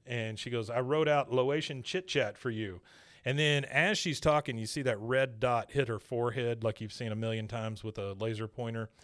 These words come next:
And she's like, "Make sure you use honorific verb form."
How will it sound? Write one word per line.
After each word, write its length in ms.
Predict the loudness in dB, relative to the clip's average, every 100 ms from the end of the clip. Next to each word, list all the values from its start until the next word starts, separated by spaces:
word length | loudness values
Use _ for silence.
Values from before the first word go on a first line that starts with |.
| -20 -20 -14
And 80 | -8
she's 240 | -6 -6 -8
like, 180 | -10 -8
"Make 180 | -6 -2
sure 180 | -2
you 140 | -2 -4
use 260 | -2 -4 -2
honorific 520 | -2 0 0 -2 -2
verb 320 | 2 2 0
form." 320 | -4 -4 -4